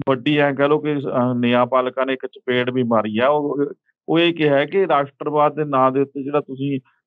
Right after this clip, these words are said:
ਇੱਕ, ਅਹ, ਆਪਣਾ ਵਿਰੋਧ ਜਿਹੜਾ ਪ੍ਰਦਰਸ਼ਨ ਹੈਗਾ ਉਹਦੇ ਤੇ ਰੋਕ ਲਾਉਣ ਦੇ ਲਈ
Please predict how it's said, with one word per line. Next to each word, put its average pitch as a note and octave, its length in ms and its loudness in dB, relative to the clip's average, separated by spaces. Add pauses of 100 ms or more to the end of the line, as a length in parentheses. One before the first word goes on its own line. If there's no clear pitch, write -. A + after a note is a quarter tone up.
(160)
ਇੱਕ, - 160 -2
ਅਹ, C#3+ 920 -2
ਆਪਣਾ C3+ 580 0
ਵਿਰੋਧ C3 680 0
ਜਿਹੜਾ D3+ 220 0
ਪ੍ਰਦਰਸ਼ਨ B2+ 640 -2
ਹੈਗਾ B2+ 360 2
ਉਹਦੇ C3 200 2
ਤੇ D#3 240 2
ਰੋਕ C#3 280 2
ਲਾਉਣ A#2+ 340 2
ਦੇ B2 120 4
ਲਈ A2 340 -2